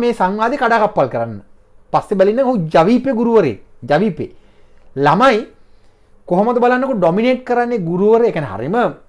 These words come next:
ඉතාම සොඳුරු විදිහට මේ ළමයි සංවාදය අතට අරගෙන මාත් එක්ක ඒක ගෙනියන වේගය බලන්න. ගුරුවරු ඔක්කොම කට අරන් බලන් ඉන්නවා. මහනුවර චන්දානන්ද ජාත්-, ජාත්‍යන්තර පාසල ඒත් එහෙමයි.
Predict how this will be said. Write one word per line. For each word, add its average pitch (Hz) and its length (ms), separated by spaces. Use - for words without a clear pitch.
ඉතාම 135 420
සොඳුරු 208 500
විදිහට 214 360
මේ 185 140
ළමයි 175 280
සංවාදය 170 400
අතට 165 320
අරගෙන 196 300
මාත් 170 380
එක්ක 254 160
ඒක 240 200
ගෙනියන 240 300
වේගය 254 240
බලන්න. 151 320
ගුරුවරු 202 380
ඔක්කොම 285 240
කට 170 160
අරන් 262 260
බලන් 277 260
ඉන්නවා. 120 220
මහනුවර 214 420
චන්දානන්ද 208 500
ජාත්-, 196 240
ජාත්‍යන්තර 185 460
පාසල 139 360
ඒත් 220 200
එහෙමයි. 151 220